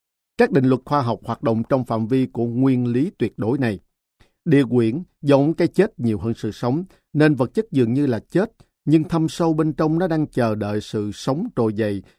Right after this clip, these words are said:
giống như hạt cây dường như chết, nhưng nó đang chờ thời cơ nảy mầm để đi vào thế giới sống. B nhỏ, quyển thứ hai, sinh quyển.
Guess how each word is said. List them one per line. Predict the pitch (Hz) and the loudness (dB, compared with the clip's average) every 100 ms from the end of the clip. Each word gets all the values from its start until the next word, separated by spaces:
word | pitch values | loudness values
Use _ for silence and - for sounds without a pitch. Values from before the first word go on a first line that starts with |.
| - | 0
giống | 143 180 | 2 4
như | 147 127 | 2 2
hạt | 107 110 _ | -2 -6 _
cây | 127 123 | -2 -2
dường | 120 104 | -2 -2
như | 104 117 | -4 -6
chết, | - 165 - _ _ - | -2 0 0 _ _ 0
nhưng | 135 143 | 2 4
nó | 170 | 2
đang | 151 131 | 0 -2
chờ | 127 113 104 98 | -2 -4 -4 -8
thời | - 113 | -6 -6
cơ | 95 131 127 | -4 -2 -2
nảy | 117 107 | -2 -2
mầm | 123 117 98 - _ | -2 -2 -4 -10 _
để | - - | 0 2
đi | 139 | 2
vào | 110 104 95 - | 0 -4 -8 -10
thế | 120 123 | -4 -2
giới | 127 131 | 0 -2
sống. | - 123 147 - _ _ _ _ _ _ _ _ _ _ _ _ - | -2 -4 -4 -10 _ _ _ _ _ _ _ _ _ _ _ _ -2
B | 143 131 | 2 2
nhỏ, | 113 104 117 _ _ _ | 2 -4 -8 _ _ _
quyển | 147 127 117 123 | 2 2 0 0
thứ | 160 | 2
hai, | 143 127 117 - _ _ _ | 2 2 -2 -6 _ _ _
sinh | - - 143 123 | -4 0 2 2
quyển. | 113 101 | 0 -2